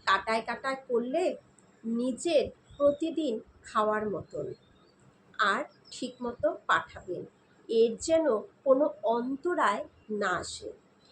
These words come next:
এই ইষ্টভীতি নিয়ে যে আমার কত পরীক্ষা হয়ে গেছে, তার ঠিক নেই। কলকাতায় বোম পড়ল, দাঙ্গা হলো, কিন্তু তখন একটা সৎসঙ্গীও মারা যায়নি। অবশ্য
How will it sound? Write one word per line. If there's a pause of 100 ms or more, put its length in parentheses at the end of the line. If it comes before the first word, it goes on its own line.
(100)
এই
ইষ্টভীতি
নিয়ে (280)
যে
আমার
কত (120)
পরীক্ষা
হয়ে
গেছে, (320)
তার (160)
ঠিক (100)
নেই। (580)
কলকাতায়
বোম (100)
পড়ল, (200)
দাঙ্গা
হলো, (280)
কিন্তু
তখন
একটা
সৎসঙ্গীও (260)
মারা
যায়নি। (380)
অবশ্য